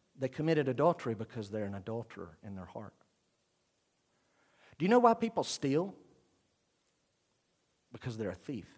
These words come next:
Why do people commit sexual immorality? Because they're fornicators. Why do people tell lies?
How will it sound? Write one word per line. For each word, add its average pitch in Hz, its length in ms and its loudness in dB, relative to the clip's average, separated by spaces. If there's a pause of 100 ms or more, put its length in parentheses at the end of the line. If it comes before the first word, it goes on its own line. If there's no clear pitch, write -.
(3250)
Why 160 100 8
do 190 60 8
people 196 260 2
commit 180 320 2
sexual 180 420 4
immorality? 160 560 4
Because 120 260 -8
they're 113 100 -4
fornicators. 107 840 -8 (1500)
Why 220 100 10
do 320 60 10
people 320 220 6
tell 240 240 12
lies? 196 540 12